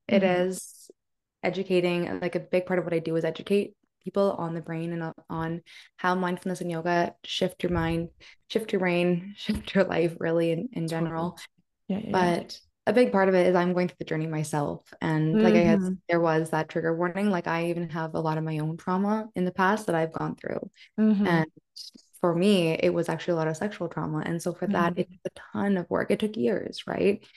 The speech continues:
Speaker 2: Yeah.
Speaker 1: To start to get to a place where I felt comfortable enough to really sit in my practice. And,
Speaker 2: Mm-hmm. Mm-hmm.
Speaker 1: and that is where you don't always have to be fixing yourself. Sometimes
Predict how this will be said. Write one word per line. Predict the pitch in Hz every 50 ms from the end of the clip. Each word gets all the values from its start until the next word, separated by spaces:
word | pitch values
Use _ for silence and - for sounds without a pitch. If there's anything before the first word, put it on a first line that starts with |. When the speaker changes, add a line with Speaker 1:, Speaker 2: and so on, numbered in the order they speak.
| _ _ -
Speaker 2:
Yeah. | 196 185 175 180 -
Speaker 1:
To | 180 - _ - 208 - 208 196
start | - 196 -
to | 190
get | - 170 - -
to | - -
a | 175
place | 170 - - 180 175 180 165 - -
where | 170 165
I | 165 165
felt | 165 - 180 175 -
comfortable | - 180 180 170 - - 170 165
enough | 165 165 165 165 - - _ _ -
to | - 202 185 185 175 170
really | 170 170 160 160 160 156
sit | - - -
in | - 160
my | 160 156
practice. | 151 156 - 151 - - - - - - - - - - _ _ _ _ _ _ _ _ _ _ _ _ -
And, | - 202 202 - 160 156 160 196 196
Speaker 2:
Mm-hmm. | 190 190 190 185 185 185 208 - 214
Mm-hmm. | 202 190 214 196 185 185
Speaker 1:
and | 196 196 196
that | 185 180 185 180 -
is | - 196 180 175 170 180
where | 170 175 165 160 160 160 156 156 156 160 160 160 160 - _ _ _ _ _ _ _ _ _ _ _ _ _ _ _
you | - 185 190
don't | 202 202 208 208 - -
always | - 180 180 180 180 175 175
have | - - 170 165 -
to | - 170
be | 156 156 - 160 156 156 156 165 180 175 - - _ _ _ _ _ _ _ _ _ _ _ _ _ -
fixing | - 160 - - 202 196 196
yourself. | 196 196 190 190 220 202 208 240 269 262 - _ _ _ _ _ _ _
Sometimes | - - 202 175 175 170 - 196 190 190 196 196 202 208 208 214 208 - -